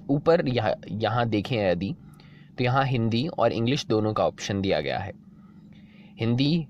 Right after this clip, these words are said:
पे click करेंगे तो हिंदी में आएगा, इंग्लिश पर click करेंगे तो इंग्लिश में आएगा। उसके बाद आपको सबसे पहले अपना बोर्ड जो है वो यहाँ पर select करना है। यदि आप हरियाणा बोर्ड से पढ़े हैं तो वह, सीबीएसई से हैं तो सीबीएसई का आप select कर देंगे। जिस भी बोर्ड से आपने अपनी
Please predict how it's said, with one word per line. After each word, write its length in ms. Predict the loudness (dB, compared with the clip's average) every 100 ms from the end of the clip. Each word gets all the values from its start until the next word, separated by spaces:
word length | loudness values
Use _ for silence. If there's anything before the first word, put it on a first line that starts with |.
| -6
पे 60 | -6
click 260 | -2 -2 0
करेंगे 240 | 0 0
तो 100 | -4
हिंदी 340 | -2 -2 0 0
में 100 | 2
आएगा, 200 | 2 0
इंग्लिश 300 | 0 -2 -2
पर 160 | -2
click 220 | -2 -4 -2
करेंगे 280 | -2 -2
तो 120 | -4 -4
इंग्लिश 380 | -4 -2 -2 -4
में 80 | -4
आएगा। 300 | -6 -8 -12 -16 -20 -20 -20 -20 -20 -20 -20 -20 -20 -8
उसके 200 | -6 0
बाद 220 | 4 6 6
आपको 220 | 2 0
सबसे 280 | -2 -2 0
पहले 260 | 2 2
अपना 220 | 2 0 -2
बोर्ड 300 | 2 2 2
जो 140 | 0
है 140 | 0 0
वो 120 | 0
यहाँ 200 | 0 0
पर 120 | 0
select 360 | 0 0 -2 0
करना 260 | -2 0 0
है। 140 | 0
यदि 200 | 0 2
आप 180 | 2 2
हरियाणा 360 | -2 0 0 0
बोर्ड 220 | 0 0
से 120 | -2
पढ़े 220 | 0 0
हैं 180 | -2 -4
तो 100 | -2
वह, 240 | -2 -2 -4 -12 -20 -20 -14
सीबीएसई 520 | -4 0 0 0 -2
से 160 | -2 -2
हैं 180 | -2 -4
तो 100 | -4
सीबीएसई 480 | -2 0 0 -2 -2
का 120 | -2
आप 160 | -2 -4
select 340 | -2 -2 -2
कर 160 | -4 -2
देंगे। 320 | -6 -10 -14 -18 -20 -4
जिस 200 | 0 2
भी 100 | 2
बोर्ड 260 | 2 2 2
से 120 | 2
आपने 260 | 0 0
अपनी 300 | -4 -2 -4